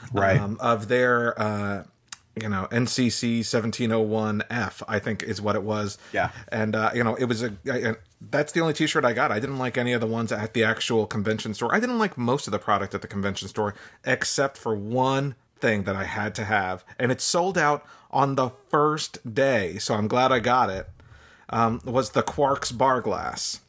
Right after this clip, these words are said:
Speaker 1: Yeah, uh, and I bought one as well. Um, you know, as V I Ps, Paul and I had access to the convention store the day before the convention started. And so, uh, you know,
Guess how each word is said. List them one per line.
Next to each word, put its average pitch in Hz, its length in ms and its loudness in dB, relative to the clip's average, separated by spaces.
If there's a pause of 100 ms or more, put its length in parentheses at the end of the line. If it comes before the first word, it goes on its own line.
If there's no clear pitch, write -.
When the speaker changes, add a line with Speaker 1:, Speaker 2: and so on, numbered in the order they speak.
(340)
Speaker 1:
Yeah, 113 320 2
uh, 95 160 -2
and 113 360 0
I 139 140 0
bought 127 260 -2
one 135 100 2
as 143 140 0
well. 104 400 0 (380)
Um, 113 540 0
you 123 100 2
know, 113 140 4
as 139 260 0
V 135 140 2
I 120 100 2
Ps, 117 540 0
Paul 127 300 0
and 120 100 2
I 107 80 0
had 107 220 0
access 101 560 0
to 101 260 2
the 90 220 2
convention 95 560 2
store 98 720 0 (220)
the 117 100 2
day 110 260 2
before 104 320 2
the 92 100 0
convention 85 480 0
started. 95 500 0 (400)
And 110 180 0
so, 107 640 0
uh, 92 560 0
you 107 120 -2
know, 92 220 -4